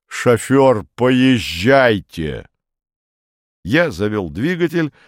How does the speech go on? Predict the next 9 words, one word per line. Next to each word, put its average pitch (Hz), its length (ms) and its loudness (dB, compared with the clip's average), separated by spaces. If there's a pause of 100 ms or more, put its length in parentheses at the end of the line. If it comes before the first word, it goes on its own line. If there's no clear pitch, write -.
(320)
и 123 100 -4
стал 160 340 -2
осторожно 127 680 -4
разворачивать 113 680 -4
машину, 120 540 -6
пробираясь 101 640 -2
сквозь - 400 -10
толпу 87 400 -10
ребятишек. - 720 -12